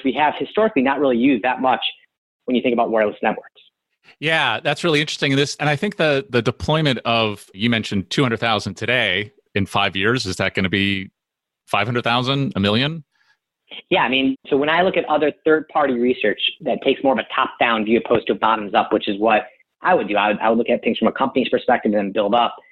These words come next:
Speaker 1: There's others, like the, the Gartner's example of this world, that kind of take top-down views on, on various industries. But when I look at those types of forecasts, you're absolutely right, and it depends on who you're,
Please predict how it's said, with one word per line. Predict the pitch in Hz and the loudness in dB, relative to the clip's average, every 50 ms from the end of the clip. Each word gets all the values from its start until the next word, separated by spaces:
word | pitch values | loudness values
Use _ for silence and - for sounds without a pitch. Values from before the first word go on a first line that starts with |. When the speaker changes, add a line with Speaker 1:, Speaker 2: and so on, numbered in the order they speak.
| _ _ _ _ _ - | _ _ _ _ _ -4
Speaker 1:
There's | 113 120 117 135 | 0 0 2 2
others, | 135 135 143 139 127 123 - - | 2 2 2 2 2 2 0 -2
like | - 131 113 104 - _ | -2 0 0 0 -2 _
the, | - 107 104 - | -2 0 0 0
the | 110 107 | 0 0
Gartner's | 127 123 123 110 120 110 107 98 | 2 2 2 2 0 0 0 0
example | 98 98 107 104 101 - 113 107 | 0 0 0 0 0 0 0 0
of | 98 98 | 0 0
this | 104 - - | -2 0 0
world, | 110 107 104 95 | 2 2 2 2
that | 104 98 - | 0 -2 -2
kind | - 113 110 | -4 -2 -2
of | - | 0
take | 107 98 - - | -2 -2 0 -2
top-down | 127 117 120 - 120 117 113 117 113 | -4 -4 -2 0 0 2 2 2 2
views | 110 110 107 98 104 | 2 2 2 2 2
on, | 104 101 98 98 104 - | 0 0 0 -2 -2 -4
on | - 110 104 | -4 -4 0
various | 101 110 107 104 - - | 2 2 2 2 0 0
industries. | 170 180 160 - - - 110 107 95 - _ _ _ _ _ _ - | 0 0 0 0 -2 -2 0 0 0 -2 _ _ _ _ _ _ -2
But | 135 | 0
when | 139 147 | 0 2
I | 156 170 | 2 2
look | 185 175 175 | 0 0 0
at | 143 - | 0 2
those | 151 151 143 - | 2 2 2 0
types | 156 147 135 - | -2 -2 -2 -2
of | 135 - - | -4 -4 0
forecasts, | - 135 143 143 - 131 113 110 104 - - | 2 2 2 2 2 2 2 2 0 -2 -6
you're | 104 - - 131 131 | -8 -2 0 2 2
absolutely | 139 135 - - 131 127 113 110 | 2 0 0 0 0 0 0 2
right, | 110 123 123 113 104 | 2 2 2 2 0
and | 107 110 110 | -2 -2 -2
it | |
depends | 101 - 127 123 117 117 | -2 0 0 2 2 2
on | 113 101 | 0 0
who | - 123 113 | 2 2 2
you're, | 107 107 | 4 2